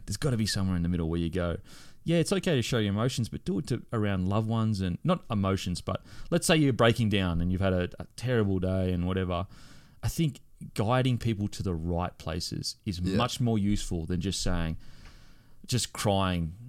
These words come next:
Speaker 1: on the internet, on this pub-, you know what I mean? Like, just,
Speaker 2: Uh,
Speaker 1: just
Speaker 2: yeah.
Speaker 1: telling people to cry or telling people to have breakdowns. It's like, well, where's the, where's the good in that?
Speaker 2: Yeah.
Speaker 1: Let's direct people to the right places that you, I'm not saying that you click your fingers and it happens.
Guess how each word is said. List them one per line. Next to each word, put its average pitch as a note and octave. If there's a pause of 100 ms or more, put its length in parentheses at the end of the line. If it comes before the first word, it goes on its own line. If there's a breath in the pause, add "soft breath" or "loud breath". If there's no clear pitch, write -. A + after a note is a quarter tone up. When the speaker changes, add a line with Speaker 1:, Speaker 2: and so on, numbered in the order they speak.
(160)
Speaker 1:
on G2
the F#2+
internet, F2
on F#2
this F#2+
pub-, G2+
you D3+
know F#3
what F#3
I E3+
mean? D3+
Like, C#3
just, D3+
Speaker 2:
Uh, B2
Speaker 1:
just F3
Speaker 2:
yeah. G3+
Speaker 1:
telling F#3+
people C#3+
to A#2
cry A#2
or F#2
telling E3
people C#3
to A2+
have G#2+
breakdowns. F#2+
It's A2
like, B2
well, D3
where's F#3
the, G#2 (120)
where's F3
the -
good G#2+
in E2
that? B2+ (160)
Speaker 2:
Yeah. F#2+ (100)
Speaker 1:
Let's E3+
direct B2+
people A#2
to -
the G2
right G2+
places F#2+
that -
you, G2 (560 soft breath)
I'm -
not G3
saying B2+
that F#2
you F2+
click -
your F2+
fingers F#2
and E2+
it E2
happens. -